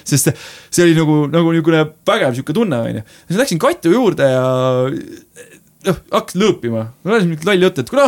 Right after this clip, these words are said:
no ka-, kallis, et mis sa nüüd siis tulid nagu ka kodunt välja, et oli jutt, et sa jääd koju nagu lapsi vaatama ja värke, on ju.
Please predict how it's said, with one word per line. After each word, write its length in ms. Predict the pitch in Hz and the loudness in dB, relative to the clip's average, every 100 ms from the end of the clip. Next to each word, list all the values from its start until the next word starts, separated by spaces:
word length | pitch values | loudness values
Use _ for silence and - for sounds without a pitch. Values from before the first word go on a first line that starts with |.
| 202 | 2
no 120 | 226 185 | 0 0
ka-, 160 | 220 208 170 | -2 0 0
kallis, 320 | 185 185 147 139 | 0 0 0 -2
et 120 | 135 | -4
mis 140 | 180 175 - | -4 -4 -4
sa 80 | 180 | -4
nüüd 200 | 175 156 | -4 -4
siis 200 | 160 156 156 160 160 | -8 -8 -8 -8 -2
tulid 220 | 180 151 | 0 0
nagu 180 | 151 165 160 | -2 -6 -4
ka 120 | 196 | -2
kodunt 280 | 202 156 165 | 0 0 0
välja, 360 | 160 135 127 | 0 2 0
et 80 | 117 | 2
oli 140 | - 160 | 4 4
jutt, 180 | 175 127 | 2 -4
et 80 | |
sa 120 | - 147 | -2 -2
jääd 100 | - | 2
koju 160 | 160 | 2
nagu 140 | 135 - | 2 0
lapsi 240 | - 131 | -2 -2
vaatama 420 | 127 123 127 120 | -2 -2 -4 -2
ja 60 | 117 | 0
värke, 280 | 135 - 117 | 0 -2 -8
on 200 | 107 | -6
ju. 20 | 110 | -6